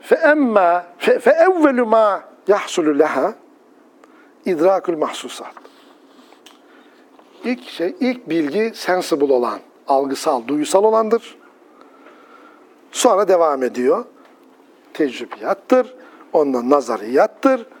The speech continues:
şudur. Oradan tümel kavramları, okumuyorum Arapçasını, oradan tümel kavramları kurar. Sonra tekrar tümel kavramlardan tekil olanlara gider. Ne anlatıyor bu adam? Neyin peşinde? Ha şimdi bakın bu bir metin. Bu metin daha çalışılmadı.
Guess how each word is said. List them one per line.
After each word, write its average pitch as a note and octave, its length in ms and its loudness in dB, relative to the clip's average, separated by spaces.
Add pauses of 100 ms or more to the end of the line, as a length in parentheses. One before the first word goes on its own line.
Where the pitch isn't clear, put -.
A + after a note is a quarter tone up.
(160)
şudur. G#3+ 500 0 (180)
Oradan G3 460 2
tümel C#3+ 360 0
kavramları, A3+ 560 2 (400)
okumuyorum E3+ 440 0
Arapçasını, C#3+ 380 -2
oradan F3+ 260 2
tümel D#3+ 300 0
kavramları A#3 520 0
kurar. B3+ 300 0 (340)
Sonra A#3 360 0
tekrar A3 480 0
tümel G#3+ 260 0
kavramlardan E3+ 680 2
tekil G3 300 -4
olanlara F3 460 2
gider. D3+ 420 -4 (220)
Ne - 120 0
anlatıyor D#3 480 -2
bu A2+ 60 -8
adam? - 260 -12 (540)
Neyin E3+ 360 -2
peşinde? G2+ 480 -12 (1120)
Ha C3 140 -6
şimdi A3+ 280 -2
bakın E3 300 0
bu C4+ 100 -2
bir B3+ 100 0
metin. E3 440 -2
Bu D3+ 60 -2
metin E3+ 260 -4
daha F#3+ 140 2
çalışılmadı. G3 680 0